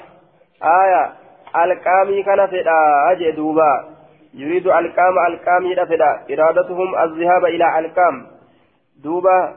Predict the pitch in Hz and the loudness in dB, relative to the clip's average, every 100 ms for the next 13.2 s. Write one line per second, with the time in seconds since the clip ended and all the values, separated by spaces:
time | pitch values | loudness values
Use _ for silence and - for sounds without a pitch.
0 | - - - 139 147 175 185 180 160 170 | -18 -20 -20 -14 -6 -2 0 0 0 -2
1 | 180 180 160 143 123 - _ _ - 156 | 0 0 0 -4 -12 -14 _ _ -4 -4
2 | 160 175 180 185 185 180 175 165 160 175 | -2 0 0 0 -2 0 -2 0 -2 -2
3 | 180 175 175 170 175 180 180 180 180 165 | 0 2 0 0 -2 -2 -4 -4 0 0
4 | 160 170 170 - - - _ _ _ _ | 2 -2 -2 -16 -20 -20 _ _ _ _
5 | - 151 175 180 147 - - - 135 175 | -2 2 4 4 2 -2 -14 -8 -8 -6
6 | 180 180 175 175 165 170 170 170 180 180 | -4 0 2 2 0 -2 -6 -6 -4 -4
7 | 175 175 202 185 170 160 151 151 - - | -6 -8 0 0 2 0 -2 -4 -18 -20
8 | - _ _ _ _ - 156 175 180 180 | -20 _ _ _ _ -4 0 2 4 2
9 | 180 180 175 175 170 170 180 175 170 180 | 0 -2 0 0 0 -2 -4 -4 0 2
10 | 190 185 - - _ _ - 165 185 185 | 2 0 -8 -20 _ _ -8 -4 0 0
11 | 196 208 202 175 - - _ _ _ _ | 2 0 -2 -12 -18 -20 _ _ _ _
12 | _ 160 175 175 170 170 180 170 165 180 | _ 0 0 0 -2 0 0 0 0 2
13 | 190 190 | 0 -2